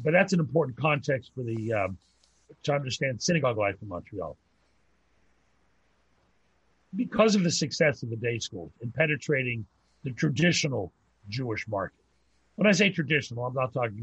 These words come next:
about, I'm talking about traditional but not Orthodox, uh, community that in some ways hurts synagogues.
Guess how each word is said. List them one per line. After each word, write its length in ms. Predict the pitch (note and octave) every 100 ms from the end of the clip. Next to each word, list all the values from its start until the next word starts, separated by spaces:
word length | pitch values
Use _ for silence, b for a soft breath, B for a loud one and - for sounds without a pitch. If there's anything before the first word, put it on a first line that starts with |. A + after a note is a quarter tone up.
| A2
about, 220 | A2+ A2
I'm 80 | G#2+
talking 180 | C3
about 160 | B2+ A2+
traditional 540 | A#2+ A#2+ C3 - B2+ G#2+ A#2 -
but 160 | A#2 B2+
not 180 | A#2
Orthodox, 500 | A#2+ C3+ A2+ G#2+ G2 - _ _ _ _ -
uh, 120 | B2+ A2+ -
community 580 | C#3+ D#3+ F3 C#3+ A#2+ A2 _ _ _ _
that 140 | E3
in 100 | E3
some 220 | B2+ G3+ G3
ways 200 | E3 -
hurts 300 | F#3+ D#3+ -
synagogues. 600 | B2 F#2 F2 - -